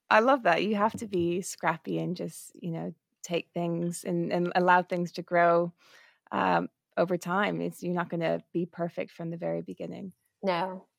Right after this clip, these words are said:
Speaker 2: no. And if anybody's listening and they're thinking about starting up something like this, I think the tendency, um, is to go for all the really pretty stuff first, like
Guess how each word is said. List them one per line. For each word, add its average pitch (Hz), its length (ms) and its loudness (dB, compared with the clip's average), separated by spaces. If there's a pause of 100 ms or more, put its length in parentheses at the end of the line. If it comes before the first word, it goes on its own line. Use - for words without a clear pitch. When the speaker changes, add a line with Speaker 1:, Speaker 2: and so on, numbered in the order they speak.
(380)
Speaker 2:
no. 190 240 2
And 226 180 2
if 220 140 2
anybody's 269 420 2
listening 175 380 -2
and 175 120 -2
they're 170 240 -2
thinking 175 380 -4
about - 240 -2
starting 185 480 -4
up - 140 -8
something 240 340 -2
like 254 260 -2
this, 262 360 -2 (600)
I 196 80 6
think 196 220 2
the 196 80 0
tendency, 214 1040 -2 (140)
um, 170 480 -2 (160)
is 190 160 -2
to 190 100 -4
go 175 240 2
for - 180 -8
all 185 140 0
the 175 120 0
really 170 200 0
pretty 175 320 -2
stuff - 300 0 (100)
first, - 500 0
like - 320 2